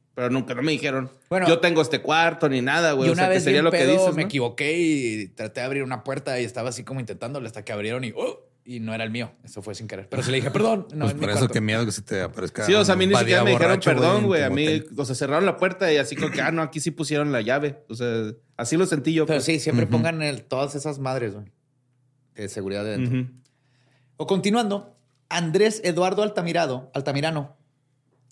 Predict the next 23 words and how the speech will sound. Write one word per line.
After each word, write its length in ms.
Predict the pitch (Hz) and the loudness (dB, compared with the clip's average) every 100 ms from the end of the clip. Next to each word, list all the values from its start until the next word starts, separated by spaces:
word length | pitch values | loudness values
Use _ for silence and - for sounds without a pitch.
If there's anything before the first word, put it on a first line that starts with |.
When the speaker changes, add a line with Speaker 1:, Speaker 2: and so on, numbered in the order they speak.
| _ - | _ -10
Speaker 2:
nos 180 | 156 | -2
manda 200 | 175 196 | 0 2
una 80 | 214 | 2
historia 400 | 214 202 196 202 - | 2 2 2 2 0
igualmente 500 | 147 147 156 151 160 | 0 0 -2 -4 -4
aterradora, 600 | 160 151 135 110 - _ _ - | -2 -2 0 -2 -6 _ _ -4
pero 340 | 202 185 185 | 0 2 0
que 100 | 185 | 0
le 80 | 147 | -2
ocurrió 540 | 139 135 151 180 - - | 0 -2 0 0 -2 -6
en 180 | 139 127 | -6 -4
otra 360 | 151 - 147 - | -6 -6 -8 -8
clase 340 | 143 110 127 | -8 -6 -6
de 80 | 123 | -6
faena. 640 | 127 110 120 110 - _ _ _ _ _ _ _ _ _ | -6 -10 -12 -16 -20 _ _ _ _ _ _ _ _ _
Y 100 | - | -10
cito, 640 | 131 202 202 220 226 214 _ _ _ - | -4 -4 0 0 -2 -6 _ _ _ -6
Trabajo 840 | 170 143 170 185 - 202 196 - | -2 0 2 0 2 2 0 -2
como 220 | 175 143 | -4 -2
nocturno 480 | 120 107 - 160 143 | -4 -6 -6 -4 -4
en 80 | 147 | -4
un 120 | 139 | -6
Walmart. 500 | 117 117 - - - | -6 -6 -8 -18 -20